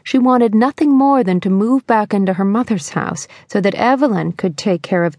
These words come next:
everything. She wanted to open the refrigerator and see food that she didn't have to buy. She wanted to turn on the air conditioner in the summer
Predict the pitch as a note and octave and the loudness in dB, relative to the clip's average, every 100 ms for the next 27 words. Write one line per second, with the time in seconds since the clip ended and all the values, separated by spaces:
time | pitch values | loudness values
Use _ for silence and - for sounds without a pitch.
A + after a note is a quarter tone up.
0 | - G#3+ F#3 D3+ D#3+ C#3+ C3+ D3 E3 _ | -4 -2 -2 -4 -6 -6 -8 -8 -12 _
1 | _ _ _ _ _ _ _ - B3 B3 | _ _ _ _ _ _ _ -2 2 2
2 | A3+ G3 G3 G#3 A#3+ A#3 A3+ A3+ - G#3 | 2 0 0 0 0 2 0 0 -2 -4
3 | - G#3 G3+ G3+ G3+ - G3+ - B3 A#3 | -2 -2 0 0 -2 -2 -4 -4 -4 -6
4 | - C4+ B3+ G3+ D3+ E3+ D3+ E3+ E3+ E3+ | -4 -2 0 0 -2 -4 -4 -2 -2 -2
5 | E3 E3+ - D3 F#3+ F#3 E3 - E3+ _ | -2 -2 -4 -2 -2 0 -2 -6 -10 _
6 | _ _ - _ - C4 C4 A#3 - B3+ | _ _ -20 _ -2 0 0 -2 -4 -2
7 | B3 B3 B3 A#3+ A#3 C4+ B3+ G#3 F#3 G3+ | 2 2 2 0 0 0 0 -2 -2 -2
8 | F#3 F3+ F3 - F#3 F3 | 0 0 0 -2 -2 -2